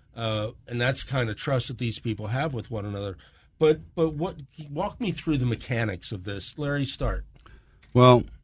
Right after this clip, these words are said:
Speaker 2: I think, you know, you have to look, look at these big primes and the people you're doing business with and look at their reputation. Are they good to subs? You know, and
Speaker 1: No prime is good to subs.
Speaker 2: Yeah. Well, you know, you have terms and conditions. You have, uh,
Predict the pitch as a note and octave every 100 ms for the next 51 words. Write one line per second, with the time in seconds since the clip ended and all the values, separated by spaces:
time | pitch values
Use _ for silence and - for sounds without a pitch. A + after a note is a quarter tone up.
0 | _ _ _ _ _ _ - G2 C#3 C3
1 | A2+ - - A2 G2+ G2 F#2+ - - _
2 | _ _ _ _ G#2+ A#2+ B2 A2+ A2+ -
3 | E2+ G#2+ G#2+ F#2+ F#2+ D#2+ G2 D#2+ G2 F2+
4 | E2+ - - _ _ - - - - F2
5 | F2 G#2+ F#2+ F2+ F2 F2 E2 F2 E2 D#2+
6 | D#2+ D#2+ E2 F2+ E2+ E2 E2+ E2 E2 F2+
7 | D#2+ - D#2 E2 E2+ D2+ F2 - D2+ -
8 | D2 C2+ - - _ _ _ _ _ _
9 | - E2+ E2+ F2 F2+ - - C3+ A2+ G#2
10 | F2+ - B2 G2+ F2+ - F#2+ F#2 F2 E2+
11 | - D3 D3 B2+ C3 A#2 G#2+ G2+ F2+ -
12 | A#2+ A2 G2 F#2+ F#2 G#2+ - A2 G#2+ G#2
13 | E2+ F2+ - E2+ E2 D#2+ D#2+ D#2+ E2 E2